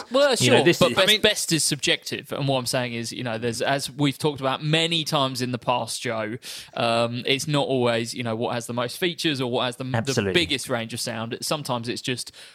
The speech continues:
Speaker 1: what works best for you when you, when you plug it in.
Speaker 3: Yeah. I think,
Speaker 2: Absolutely,
Speaker 3: um,
Speaker 2: absolutely.
Speaker 3: what, what is mi-, a bit mind-blowing, I think, about the, the preamp, especially when I saw it, and I must admit, you know,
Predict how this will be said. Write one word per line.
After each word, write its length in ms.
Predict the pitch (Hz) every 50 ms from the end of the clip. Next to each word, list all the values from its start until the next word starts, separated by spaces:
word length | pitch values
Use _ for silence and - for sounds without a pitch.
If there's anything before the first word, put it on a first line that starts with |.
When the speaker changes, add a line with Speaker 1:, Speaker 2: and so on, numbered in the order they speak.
| _ _
Speaker 1:
what 260 | 127 123 123 117 -
works 300 | 131 120 117 113 - -
best 420 | - - 120 113 - - - - -
for 140 | - -
you 300 | 127 117 123 120 117 117
when 200 | 113 117 113 113 117
you, 160 | 113 113 113
when 180 | - 123 120 113
you 60 | 117
plug 200 | - 131 113 110
it 60 | 104
in. 140 | 87 117 113 101
Speaker 3:
Yeah. 160 | 98 98 98 - _ - _ _ _ _
I 160 | - 123 - 135
think, 120 | 156 156
Speaker 2:
Absolutely, 420 | 147 135 123 110 - 120 113 110
Speaker 3:
um, 140 | 110 110 - -
Speaker 2:
absolutely. 480 | - - - - - - - - 131
Speaker 3:
what, 220 | - 170 - - - _
what 280 | 139 143 160 170 - -
is 280 | 180 170 156 - -
mi-, 160 | 139 131 127 -
a 80 | - 131
bit 240 | - - 170 - -
mind-blowing, 680 | 131 120 110 110 107 104 - - 123 113 104 101 101 104
I 60 | 104
think, 240 | - - 120 107 -
about 260 | - 117 113 - -
the, 160 | 117 107 101 -
the 80 | - 113
preamp, 340 | - - 135 131 113 107 113
especially 380 | - - 151 143 - - 127
when 100 | 123 120
I 120 | 123 120 120
saw 260 | - - 123 110 101
it, 100 | 107 -
and 120 | 139 151 160
I 20 |
must 300 | 175 185 185 160 - -
admit, 340 | 160 - 131 107 107 131 -
you 120 | - 175 135
know, 180 | 113 104 123